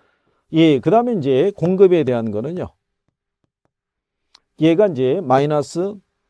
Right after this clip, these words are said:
이십 플러스 육 피가 되겠죠. 그럼 얘가 좌변으로 넘어가게 되면요. 육 피라는 거는 이십 플러스 삼 큐 에스가 되겠죠.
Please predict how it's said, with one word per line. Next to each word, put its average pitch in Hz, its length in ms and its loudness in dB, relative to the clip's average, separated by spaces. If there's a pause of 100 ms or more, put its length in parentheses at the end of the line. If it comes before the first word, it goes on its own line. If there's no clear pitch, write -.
(640)
이십 139 400 -2
플러스 139 440 -2
육 127 200 -8
피가 139 260 -4
되겠죠. 98 500 -6 (280)
그럼 208 160 -2
얘가 170 240 2
좌변으로 151 600 0
넘어가게 110 500 -4
되면요. 92 440 -10 (640)
육 143 140 -2
피라는 151 440 -2
거는 175 340 -2
이십 135 360 -4
플러스 139 380 -4
삼 175 280 -8
큐 - 180 -6
에스가 127 300 -6
되겠죠. 95 500 -6